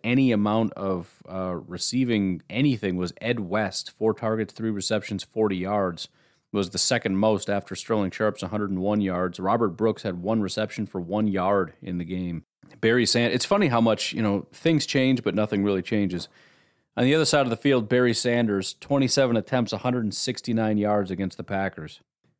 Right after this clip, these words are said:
So we found our way through the air to a victory, mostly because of, uh, you know, just one guy just getting hammered with the ball.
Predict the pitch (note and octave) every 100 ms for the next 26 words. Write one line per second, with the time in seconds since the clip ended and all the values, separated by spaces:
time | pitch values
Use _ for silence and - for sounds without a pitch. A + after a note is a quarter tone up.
0 | _ - B2 A2 - D3 E3 F3 D3+ C3+
1 | C3 B2 A#2 B2+ A#2 A2+ A2+ - A2+ F#2+
2 | A2 - F#2+ F#2 - _ _ - G#2+ A2
3 | - G#2+ G#2 G#2+ G2 F2+ - - F#2+ F#2
4 | E2 G2 F#2 F2 - _ - G2 - G2+
5 | G2+ G2 F#2+ F2+ - F#2+ F2+ G#2+ G2+ G2
6 | F2+ F2 E2 G2+ G2+